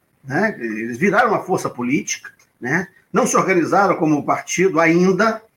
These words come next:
tá? Mas podem se organizar, estão criando aí uma associação brasileira de apoio aos militares. Isso vai virar ou uma grande milícia,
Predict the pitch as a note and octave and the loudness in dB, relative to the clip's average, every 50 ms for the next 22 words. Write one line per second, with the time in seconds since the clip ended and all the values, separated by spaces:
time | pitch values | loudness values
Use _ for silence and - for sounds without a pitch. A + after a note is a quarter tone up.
0 | _ _ _ _ _ - C3+ D3+ F3 F#3 F3 - - - _ _ _ D3+ D#3+ D#3 | _ _ _ _ _ -2 0 0 0 0 -4 -8 -18 -20 _ _ _ 0 0 0
1 | - - - - G3+ - - F3+ E3+ - F#3 D#3 C3+ C#3 C3+ C3 B2+ A#2+ C3+ E3+ | -2 -4 -4 0 0 0 2 0 -2 -2 0 0 0 2 2 0 0 2 2 0
2 | G3 E3+ - - D#3 - - C#3 D3+ D#3+ D#3+ C#3+ C#3 C#3+ D#3 E3 D3+ D3 - B2+ | 0 0 0 -2 -2 -2 0 2 2 2 2 2 2 2 2 2 2 0 0 -2
3 | A#2+ - - C3+ B2 - - D#3+ E3+ F3 E3 C#3 D3+ D3 - C3 B2 B2 D#3 F3+ | -6 -4 -2 -2 -2 -2 0 2 2 2 4 2 2 0 0 -2 -2 2 2 4
4 | F3+ F3 D#3 D3 C3+ A#2+ - - - - _ _ A#2+ A2 C3 C#3+ C#3+ D3+ D3 D3 | 4 4 4 2 0 0 -2 -8 -16 -20 _ _ -14 -4 -2 2 4 4 4 2
5 | C#3 C#3 - - E3+ F#3 G3 F#3 D#3+ C#3+ C#3 C3 C3 - C#3 A#2+ A#2+ - - C3 | 0 -2 -2 0 2 4 4 4 2 0 -2 -6 -6 -6 -8 -8 -8 -6 -4 -2
6 | C3+ D3 D#3+ D#3+ G3 - - - _ _ _ _ _ _ _ - A3+ B3 B3 - | 0 0 0 -2 -4 -10 -14 -18 _ _ _ _ _ _ _ -2 0 0 0 0
7 | - F#3 E3+ F3+ E3+ D3+ E3 D3 D3 D3+ E3+ B3 C#4 C#4+ C#4+ A#3 D#3 D#3 F3+ F#3 | 0 2 2 2 4 2 2 4 4 4 4 4 4 4 4 2 2 2 2 2
8 | F3+ D3+ C#3+ D3 D#3 C#3+ C#3+ F#3 C4 C#4 - - E4 D#4+ D#4 | 2 2 2 2 2 2 2 0 -2 -4 -6 -6 -8 -8 -8